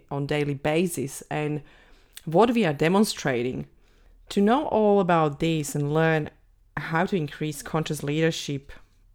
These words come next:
or awareness in, uh, leadership and team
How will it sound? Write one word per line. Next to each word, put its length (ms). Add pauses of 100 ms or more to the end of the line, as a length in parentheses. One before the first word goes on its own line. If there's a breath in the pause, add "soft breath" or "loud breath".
(160)
or 340
awareness 920
in, 260
uh, 400
leadership 580
and 280
team 480